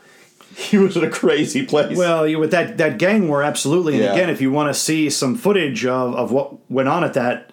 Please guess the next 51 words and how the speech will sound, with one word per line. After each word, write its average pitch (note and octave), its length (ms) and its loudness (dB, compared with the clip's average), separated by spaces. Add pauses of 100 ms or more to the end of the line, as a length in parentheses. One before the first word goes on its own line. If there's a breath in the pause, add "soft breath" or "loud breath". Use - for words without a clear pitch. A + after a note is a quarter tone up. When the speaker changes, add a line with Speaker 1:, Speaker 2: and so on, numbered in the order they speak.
Speaker 2:
uh, A#2 320 -4
memorial D3+ 500 2
service C#3+ 480 -2
gone D3 240 0
awry, C3+ 600 -2 (300 loud breath)
go D3 200 0
to - 180 -2
Mel E3 600 0 (200)
Photojournalist D#3 960 0 (220 loud breath)
on B2+ 200 0
Facebook. F#3+ 540 -2 (300 loud breath)
Now, C#3 100 2
it's C3+ 120 -2
funny, G3+ 220 2
I D3 80 0
was D3 120 0
supposed - 320 -2
to D#3 60 -2
interview D#3 380 0
him C3 520 0 (280 loud breath)
kinda G#3+ 260 0
early E3 300 0
evening D3+ 440 -2
on B2 140 -2
Friday. D3 520 -4
Speaker 1:
Yeah. G2+ 340 -2
Speaker 2:
And C#3+ 100 -2
he's C3+ 140 -2
like, C3 300 -2 (440)
"Yeah, D3+ 140 0
look, E3 420 -2
um, C3 420 -2
there C3+ 260 0
is B2+ 140 -4
this B2 180 -4
massive E3 460 -2
car D#3 240 0
accident B2 420 -2
in A#2+ 220 0
Denton, C3+ 400 0
which A2 140 -4
is A2+ 120 -4
in A2 120 2
North B2+ 260 0
Texas, F#2+ 320 -2
Speaker 1:
Yeah. G#2 80 0
Speaker 2:
just B2 180 -4
north A#2+ 260 -2
of G#2+ 120 -6
Dallas, C3+ 440 -2
Speaker 1:
Mm-hmm. A2 140 -6